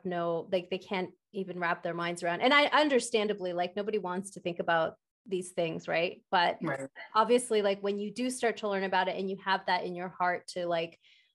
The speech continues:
Speaker 1: wanna do something about it, you realize, like, you have to step out of that comfort zone and, you know, find a way to do the work because it's so needed.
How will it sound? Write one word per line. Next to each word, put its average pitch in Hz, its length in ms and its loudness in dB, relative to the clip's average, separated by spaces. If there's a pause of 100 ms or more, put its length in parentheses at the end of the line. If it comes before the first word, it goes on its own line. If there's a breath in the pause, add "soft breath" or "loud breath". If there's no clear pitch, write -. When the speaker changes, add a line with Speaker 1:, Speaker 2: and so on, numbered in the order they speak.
(140)
Speaker 1:
wanna 190 360 4
do 185 160 -2
something 185 340 -6
about 175 280 2
it, 165 240 0 (320 soft breath)
you 190 160 -6
realize, 180 520 2
like, 170 260 -2 (100)
you 196 140 -4
have 180 260 0
to 180 80 -6
step - 260 -4
out 170 140 2
of 170 100 -6
that - 180 -4
comfort 175 400 -8
zone 165 500 -4
and, 170 380 -6 (400)
you 202 100 0
know, 170 140 -2
find 196 380 2
a 185 60 2
way 170 400 0 (160)
to 165 520 -4 (120)
do 202 160 -4
the 185 80 -4
work 165 420 -4 (100)
because 170 600 -4
it's 185 220 -8
so 175 720 0 (120)
needed. 185 720 2